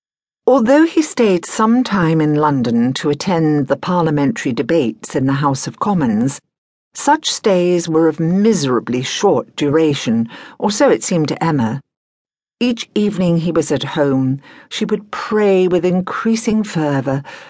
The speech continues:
that he would pass out as soon as his head hit the pillow, and for the past blessed month that had been the case. If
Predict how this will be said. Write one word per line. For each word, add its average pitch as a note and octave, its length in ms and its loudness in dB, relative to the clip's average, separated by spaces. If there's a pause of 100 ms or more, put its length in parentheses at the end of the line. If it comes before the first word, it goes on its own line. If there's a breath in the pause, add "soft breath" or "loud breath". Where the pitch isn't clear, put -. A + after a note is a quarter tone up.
that F#3 140 0
he G3+ 80 0
would F#3+ 240 0
pass G#3+ 420 -2
out C#3 300 0
as C#3 120 0
soon F3+ 200 0
as F3 160 -2
his E3+ 160 -2
head C#3+ 260 -2
hit C#3 300 -4
the - 80 -4
pillow, D3 500 0 (500 loud breath)
and G3+ 240 0
for G#3 80 -2
the F#3+ 120 0
past C#4 500 2
blessed G3 400 0
month C3+ 560 -4
that F3 380 -4
had - 180 -8
been C3+ 240 0
the C#3 80 0
case. B2+ 640 -4 (1000)
If G#3 140 -4